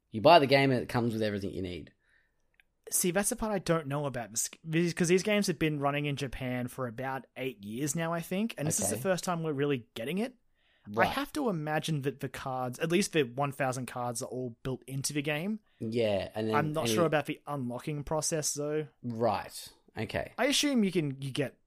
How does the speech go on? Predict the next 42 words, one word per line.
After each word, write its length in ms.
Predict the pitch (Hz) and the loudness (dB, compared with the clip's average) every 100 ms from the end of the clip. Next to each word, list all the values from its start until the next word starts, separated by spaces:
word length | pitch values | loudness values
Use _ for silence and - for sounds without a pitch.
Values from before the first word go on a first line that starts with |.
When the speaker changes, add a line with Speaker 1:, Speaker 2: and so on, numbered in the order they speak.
| - - | -12 -4
Speaker 2:
booster 280 | 131 - | -4 -4
packs, 320 | 117 117 - - | -4 -6 -6 -8
though. 80 | 110 110 | -8 -8
Like, 200 | 120 123 | -8 -6
I 40 | 135 | -4
don't 100 | 110 | -4
know. 100 | 90 | -8
I've 120 | 110 | -2
never 100 | 208 196 | 0 0
played 240 | - 165 | -2 0
a 40 | 175 | 0
card 400 | - - 165 180 | -2 -4 -2 0
game 200 | 135 120 | 0 -2
before. 400 | 113 117 110 104 | -6 -8 -8 -10
<laughs> 40 | - - | -12 -4
Speaker 1:
Yeah, 320 | 135 151 160 | 6 8 8
true. 440 | 156 131 123 127 - | 6 2 4 2 -4
Like, 260 | - 123 120 - | 4 6 6 4
I 60 | |
mean, 200 | 139 139 139 | 2 4 6
like, 220 | 143 131 | 6 6
when 180 | 151 180 | 4 8
I 120 | 180 | 8
hear 160 | 170 151 | 8 6
collectible 360 | 156 151 127 | 6 6 4
card 280 | 113 120 120 | 6 8 8
game, 200 | 113 104 | 6 2
I 120 | 101 | 2
th-, 260 | 95 - 98 | -2 -2 0
my 140 | 104 | 0
mind 300 | 101 110 110 | 2 2 2
immediately 460 | 95 104 101 101 95 | 0 -2 -2 -2 -4
goes 220 | 95 95 | -2 -2
to 100 | - | -2
booster 320 | 92 107 98 | -2 -2 -2
packs, 280 | 101 87 - | -4 -6 -6
for 60 | 104 | -4
better 220 | 95 85 | -2 -2
or 80 | 90 | -4
worse. 260 | 90 - - | -4 -6 -6
So 280 | - 92 98 - | -4 -2 -4 0
Speaker 2:
Yeah. 220 | 226 - | 4 4